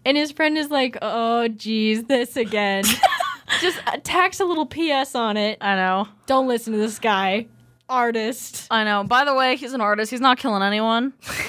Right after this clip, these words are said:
Speaker 2: Um, and he's very sensitive. Be careful with him.
Speaker 1: Please don't, don't tell him anything.
Speaker 2: Yeah.
Speaker 1: Um,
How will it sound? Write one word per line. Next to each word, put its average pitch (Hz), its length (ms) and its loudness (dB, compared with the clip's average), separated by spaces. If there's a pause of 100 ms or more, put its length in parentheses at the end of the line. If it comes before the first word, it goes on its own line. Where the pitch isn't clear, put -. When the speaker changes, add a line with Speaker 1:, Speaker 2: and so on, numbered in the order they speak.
(280)
Speaker 2:
Um, 202 640 0
and 220 120 2
he's 220 160 -2
very 208 240 0
sensitive. 190 520 -2
Be 202 100 0
careful 170 400 0
with 160 100 0
him. 190 240 0 (320)
Speaker 1:
Please 339 480 -2
don't, 339 360 2
don't 381 240 0
tell 392 240 2
him 294 80 -2
anything. 254 760 -2
Speaker 2:
Yeah. 180 420 2 (500)
Speaker 1:
Um, 247 480 0